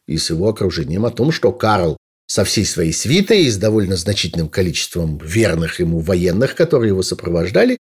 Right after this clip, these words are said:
будет жить в этих Бендерах. И там для него даже построили целую специальную деревню под названием Варница. Она до сих пор существует на окраине Бендер. Впрочем, шведы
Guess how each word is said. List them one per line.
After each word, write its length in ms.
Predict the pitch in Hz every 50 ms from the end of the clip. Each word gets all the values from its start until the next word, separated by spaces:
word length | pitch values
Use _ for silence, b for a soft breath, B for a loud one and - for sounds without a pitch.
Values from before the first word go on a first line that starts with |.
| _ _ _ -
будет 220 | 123 156 175 151
жить 220 | 123 131 143 117 98
в 40 | 110
этих 220 | 104 - 95 98
Бендерах. 720 | 98 107 107 95 92 92 127 165 240 277 269 - - - _ _ _ _ _ _ _ _ _ -
И 160 | 147 135 135 123
там 280 | - 185 196 240 247
для 100 | 202 196
него 160 | 175 170 185
даже 240 | 196 196 180 165 165
построили 460 | 165 151 135 - - 175 190 180 160
целую 300 | 131 - - 175 170 165
специальную 440 | 165 - 147 127 - 156 147 147 135
деревню 720 | 123 110 135 143 131 127 113 92 78 71 69 65 - - - -
под 140 | - 78 80
названием 520 | 95 98 101 104 107 101 98 95 98 101
Варница. 880 | 95 90 107 113 101 82 82 90 - 78 - - - 69 67 73 - -
Она 380 | - 92 107 135 151 175 170 -
до 200 | - 131 151 139
сих 220 | 117 131 117 120
пор 160 | - 131 110 90
существует 760 | - - 92 - - 87 - - - 143 220 262 208 - -
на 200 | 107 92 90 85
окраине 520 | 82 - - 104 95 85 76 71 73 69
Бендер. 520 | 64 64 71 78 76 73 82 - 190 214 -
Впрочем, 340 | - 120 123 - - -
шведы 460 | - - - 117 127 107 98 92 -